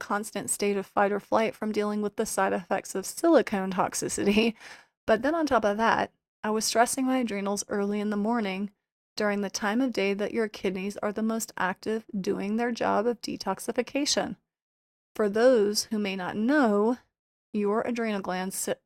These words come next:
directly on top of your kidneys. <laughs> The timing of my exercise was off for the needs of my body. My point is this: move your body, but be loving toward it in the process. Moving your body helps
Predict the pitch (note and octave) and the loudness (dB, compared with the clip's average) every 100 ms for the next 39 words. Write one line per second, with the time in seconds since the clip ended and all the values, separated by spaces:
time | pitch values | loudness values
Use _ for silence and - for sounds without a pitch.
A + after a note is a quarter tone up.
0 | _ G3 G3+ A3 A#3 C#4 C4+ A#3+ G#3+ G3 | _ -8 -4 -4 -2 -2 0 -2 -4 -8
1 | F#3+ G3+ G3+ F3+ - G3 _ _ - - | -8 -6 -4 -4 -6 -12 _ _ -8 -8
2 | _ _ _ _ - G#3 A3+ A3+ B3 B3+ | _ _ _ _ -10 -4 0 0 0 0
3 | G#3+ G#3 F#3+ - G3 F3+ F#3 G#3 F#3+ - | 0 -2 -2 -6 -2 -2 -2 -4 -4 -2
4 | G3+ G3+ - - - F#3+ G3 G3 F#3 F#3+ | -2 -2 -12 -14 -4 -2 -2 -2 -4 -6
5 | - - G3 G3 G3 G3+ A3 G#3 - - | -10 -12 -6 -6 -4 -2 -2 -2 -6 -12
6 | _ _ _ A3+ G#3+ A#3 A#3+ B3 - G3 | _ _ _ 0 2 2 4 2 0 0
7 | F3+ - - _ _ _ _ A3 G#3+ C4 | 0 -2 -8 _ _ _ _ 2 4 4
8 | D4+ C#4 G#3+ F#3+ F3 G3 G3 - _ _ | 4 2 2 4 2 0 -4 -10 _ _
9 | _ _ _ - G#3 A3+ G#3+ G#3+ G#3 A3 | _ _ _ -4 -2 0 0 2 2 2
10 | A3 G#3 - G3 G3 G3+ G3 F#3 - G3 | 0 -2 -2 -2 -2 -4 -4 -6 -2 -2
11 | G3 - - - - _ _ _ _ _ | -2 -6 -6 -8 -16 _ _ _ _ _
12 | _ - G#3+ A3 B3 C4+ C4+ A#3+ A3 A3 | _ -4 0 2 2 4 4 2 2 2
13 | A3+ F#3 G3 - - | 0 0 -2 -2 -10